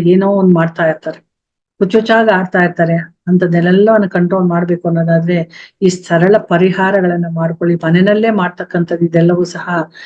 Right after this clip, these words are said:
ಜಾತಕದಲ್ಲಿ ಯಾವುದೇ ಒಂದು ಗ್ರಹ ದೋಷ ಇದ್ರೂ ಸಹ ಮಾನಸಿಕ ಸ್ಥೈರ್ಯ, ಧೈರ್ಯ ಇದ್ದು ಸರಳವಾಗಿ ಈ ತರ ಮನೆಯಲ್ಲೇ ಮಾಡ್ಕೊಳ್ತಾ ಇದ್ರೆ ಅದೆಲ್ಲ ಸಮಸ್ಯೆಗಳಿಗೂ ಪರಿಹಾರ ಇರುತ್ತೆ.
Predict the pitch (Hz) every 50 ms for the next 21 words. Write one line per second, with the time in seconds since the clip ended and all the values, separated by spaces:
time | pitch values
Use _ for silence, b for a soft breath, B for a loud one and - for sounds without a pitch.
0 | B B B B - 170 165 185 185 190 190 226 220 208 220 208 - 220 214 196
1 | 185 175 170 175 180 180 180 190 202 220 233 240 233 220 196 175 180 175 165 190
2 | 190 180 190 196 190 - 196 180 175 170 170 190 185 - - 170 - 185 180 165
3 | 160 _ _ _ _ _ _ - - 175 175 185 202 220 233 226 226 233 - 208
4 | 190 - _ - 185 185 190 196 196 196 185 170 175 165 185 196 196 208 202 190
5 | 180 170 165 170 196 175 165 170 b b b b _ _ - 185 180 196 202 214
6 | 220 220 233 240 233 233 214 - - 202 202 190 175 175 185 190 196 196 190 190
7 | 180 180 170 170 - - - 185 180 180 175 170 170 160 170 170 180 175 160 165
8 | b b b b b _ - 170 175 175 180 202 214 226 226 233 233 233 233 208
9 | - - 185 190 196 190 - - 190 180 185 180 196 185 - - 170 175 180 175
10 | - 175 170 170 165 160 160 156 - _ - 165